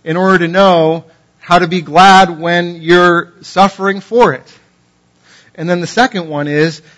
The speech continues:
how does suffering actually enable you to tap into that kingdom? So that's where we're headed. What's the kingdom,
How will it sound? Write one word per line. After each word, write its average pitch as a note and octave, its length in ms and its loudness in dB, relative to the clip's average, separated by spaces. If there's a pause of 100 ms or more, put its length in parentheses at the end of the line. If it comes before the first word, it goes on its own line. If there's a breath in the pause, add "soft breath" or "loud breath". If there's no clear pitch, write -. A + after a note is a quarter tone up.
(100)
how G3 200 2
does G#3 120 0
suffering F#3+ 480 -4
actually E3 640 -4
enable E3 360 -4
you D3+ 140 -4
to C#3 80 -6
tap C#3 380 -8
into D#3 180 -8
that A#2+ 220 -14
kingdom? A2 400 -20 (1120)
So - 100 -16
that's D#3 180 -2
where F3 140 -2
we're D3 140 -2
headed. A#2+ 420 -10
What's E3 240 -6
the G3 100 -10
kingdom, G3 560 -6